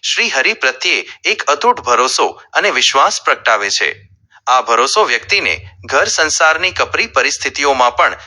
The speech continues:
વિષાદગ્રસ્ત થવા દેતો નથી. સફલા એકાદશી,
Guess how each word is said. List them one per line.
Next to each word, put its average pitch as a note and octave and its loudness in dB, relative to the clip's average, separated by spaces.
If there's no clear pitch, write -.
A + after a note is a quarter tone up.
વિષાદગ્રસ્ત D#3+ 0
થવા A#2+ 2
દેતો A2+ -2
નથી. C3+ -2
સફલા E3 2
એકાદશી, F#3 0